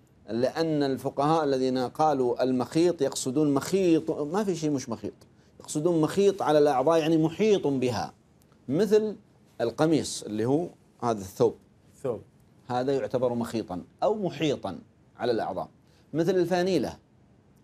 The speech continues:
Speaker 1: مثل السروال، مثل الهاف، كل هذا، يعني،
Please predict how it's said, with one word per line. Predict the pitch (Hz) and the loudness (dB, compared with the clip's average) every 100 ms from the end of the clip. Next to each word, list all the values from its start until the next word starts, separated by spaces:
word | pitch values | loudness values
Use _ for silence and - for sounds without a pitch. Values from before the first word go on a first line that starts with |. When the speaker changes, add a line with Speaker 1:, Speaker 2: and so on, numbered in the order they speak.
| _ - | _ -8
Speaker 1:
مثل | 120 165 175 | -2 0 0
السروال، | 165 - 165 180 113 - _ _ _ _ _ 117 | 0 0 2 2 0 -4 _ _ _ _ _ -4
مثل | 135 151 165 | -2 0 2
الهاف، | 165 170 139 117 - _ _ _ _ _ | 2 2 0 -2 -12 _ _ _ _ _
كل | 240 226 | -6 -2
هذا، | 202 190 170 208 - _ _ _ _ _ - | -2 0 -2 -2 -12 _ _ _ _ _ -6
يعني، | 139 123 120 135 175 208 | -4 -2 -2 -2 -2 -4